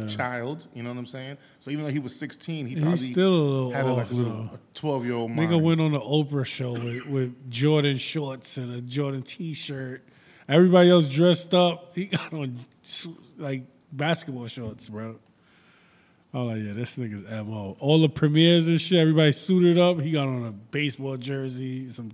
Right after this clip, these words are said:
Speaker 1: Jordans.
Speaker 2: Yeah, but the parents, too, gotta have some
Speaker 1: Nah,
Speaker 2: accountability.
Speaker 1: but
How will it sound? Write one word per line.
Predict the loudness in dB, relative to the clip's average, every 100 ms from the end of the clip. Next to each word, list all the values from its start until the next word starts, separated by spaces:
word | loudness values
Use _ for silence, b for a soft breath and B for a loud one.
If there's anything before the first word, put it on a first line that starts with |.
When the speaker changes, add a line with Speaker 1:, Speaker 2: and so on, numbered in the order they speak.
| _
Speaker 1:
Jordans. | -6 -4 -4 -6 -8 -10 -18 _ _ _ b b b b b b b b b b b _
Speaker 2:
Yeah, | -12 -12
but | -12 -18
the |
parents, | -14 -8 -8 -8 -10
too, | -10 -10
gotta | -10 -12
have | -12 -14 -14
some | -14 -12
Speaker 1:
Nah, | -14
Speaker 2:
accountability. | -14 -14 -10 -10
Speaker 1:
but | -10